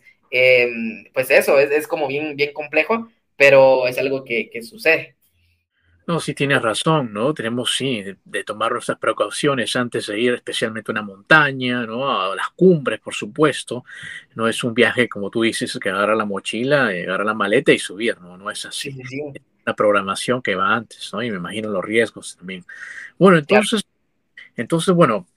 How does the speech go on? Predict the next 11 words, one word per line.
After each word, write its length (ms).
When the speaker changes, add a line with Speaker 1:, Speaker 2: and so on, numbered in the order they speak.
Speaker 2:
lograste 400
también 200
conocer 340
una, 280
un 320
doce 420
cumbres, 500
o 140
no 140
has 140
Speaker 1:
Doce. 340